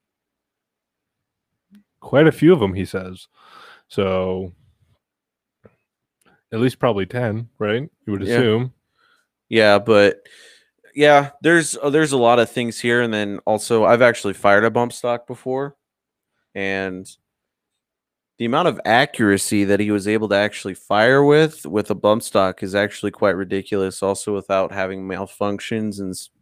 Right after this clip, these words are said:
Speaker 2: and all this other
Speaker 1: Oh,
Speaker 2: stuff.
Speaker 1: right. Yeah, totally.
Speaker 2: Um, because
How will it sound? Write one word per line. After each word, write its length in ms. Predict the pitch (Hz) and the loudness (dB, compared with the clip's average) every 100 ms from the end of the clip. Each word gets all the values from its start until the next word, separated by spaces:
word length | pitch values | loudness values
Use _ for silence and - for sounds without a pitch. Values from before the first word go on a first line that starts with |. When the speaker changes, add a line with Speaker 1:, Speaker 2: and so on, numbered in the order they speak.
| _ | _
Speaker 2:
and 80 | 92 | -4
all 160 | 98 92 | -2 -2
this 200 | 92 - | -4 0
other 200 | 101 120 | 2 4
Speaker 1:
Oh, 100 | 101 | 4
Speaker 2:
stuff. 240 | 101 104 | 6 4
Speaker 1:
right. 120 | 98 | 2
Yeah, 340 | 95 104 95 90 | 2 2 2 0
totally. 480 | - 113 98 92 92 _ _ - | 0 0 0 -6 -12 _ _ -2
Speaker 2:
Um, 640 | 110 101 95 92 90 95 _ _ _ - | 2 2 2 -2 -6 -12 _ _ _ -8
because 800 | 110 117 107 101 98 92 - | -2 2 4 4 2 -4 -12